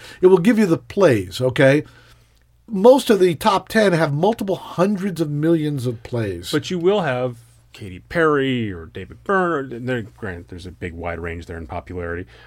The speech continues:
Speaker 2: And, and you'll see it. It, it's a recurring thing. Artist so-and-so will say, "My, my, my
Speaker 1: David
Speaker 2: song,"
Speaker 1: Byrne, David Byrne is delusional. I'm not gonna listen to him.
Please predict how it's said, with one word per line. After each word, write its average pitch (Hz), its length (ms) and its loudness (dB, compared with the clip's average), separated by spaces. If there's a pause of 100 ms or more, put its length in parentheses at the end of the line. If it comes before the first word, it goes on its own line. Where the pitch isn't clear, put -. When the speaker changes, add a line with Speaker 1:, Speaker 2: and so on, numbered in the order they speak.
(140)
Speaker 2:
And, 151 180 -6
and 147 240 -4
you'll 151 140 2
see - 180 0
it. 139 80 4
It, 117 260 -8
it's - 200 -10
a - 20 -4
recurring 139 400 0
thing. 92 300 -10
Artist 143 280 0
so-and-so 123 360 -2
will 107 80 -4
say, 104 160 -4
"My, 147 420 -4
my, 156 380 -2
my 147 80 -6 (100)
Speaker 1:
David 294 280 6
Speaker 2:
song," 175 100 6
Speaker 1:
Byrne, 247 160 6 (160)
David 370 260 6
Byrne 269 160 8
is 196 80 2
delusional. 208 500 6
I'm 262 140 6
not 349 120 4
gonna 175 120 8
listen 156 160 4
to 131 100 8
him. 131 320 6